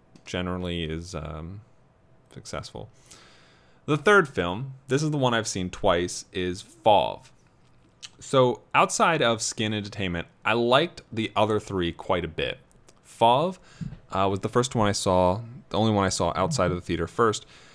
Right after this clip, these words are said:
and it follows two boys, a lot of kids, uh, in mon-, most of these, uh, follows two boys who are just kinda playing around and joking and having fun and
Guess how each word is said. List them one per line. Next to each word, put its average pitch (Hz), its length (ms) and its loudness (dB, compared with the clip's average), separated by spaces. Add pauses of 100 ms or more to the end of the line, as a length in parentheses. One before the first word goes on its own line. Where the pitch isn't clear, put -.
(300)
and 127 480 2 (720)
it 131 100 4
follows 139 340 6
two 139 180 -4
boys, 123 420 0 (1300)
a - 20 -6
lot - 140 2
of - 80 -4
kids, - 460 2 (340)
uh, 90 300 -2
in 92 180 -4 (720)
mon-, 92 260 -6
most 95 240 -8
of 92 60 -6
these, 90 220 -8 (560)
uh, 185 180 -2
follows 135 300 4
two 160 120 2
boys 131 500 2 (140)
who 113 120 2
are 107 120 6
just 113 220 -4
kinda 117 160 0
playing 107 340 0
around 98 440 2
and 87 120 -4
joking 101 380 0
and 95 100 -4
having 95 220 -4
fun 90 320 -2
and 87 200 -6